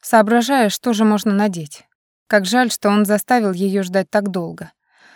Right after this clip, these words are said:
В начале недели она была готова ко встрече с ним почти круглые сутки. Всегда красивая одежда, подчёркивающая достоинство,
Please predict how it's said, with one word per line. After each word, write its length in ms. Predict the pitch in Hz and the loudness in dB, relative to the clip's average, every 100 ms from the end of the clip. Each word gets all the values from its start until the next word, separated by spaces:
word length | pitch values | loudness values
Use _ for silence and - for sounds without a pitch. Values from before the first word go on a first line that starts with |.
| _ | _
В 60 | 214 | -2
начале 360 | 208 - 214 208 | -2 0 0 2
недели 360 | 208 202 240 | 2 2 2
она 220 | 214 208 | 2 2
была 200 | 214 214 | 0 0
готова 420 | 208 214 233 208 196 | 0 0 0 -2 -2
ко 160 | 208 | -2
встрече 440 | - - 233 - 202 | -4 -4 -4 -4 -6
с 120 | 214 | 0
ним 200 | 220 208 | 0 0
почти 380 | 202 - - 208 | -4 -6 -8 -6
круглые 440 | 214 196 202 208 | -4 -2 -2 -2
сутки. 520 | - 247 226 - 151 _ _ _ _ | -4 -6 -8 -10 -16 _ _ _ _
Всегда 340 | - 247 226 302 | -6 -2 2 2
красивая 520 | 220 190 220 196 190 | 2 0 2 4 2
одежда, 500 | 175 214 214 185 151 _ _ - | 2 -2 -2 -6 -8 _ _ -4
подчёркивающая 840 | 196 - 254 233 202 196 196 202 180 | -4 -2 -2 0 -2 0 -2 -2 0
достоинство, 840 | 202 - 208 185 175 - 180 | 0 -2 -4 -4 -6 -8 -12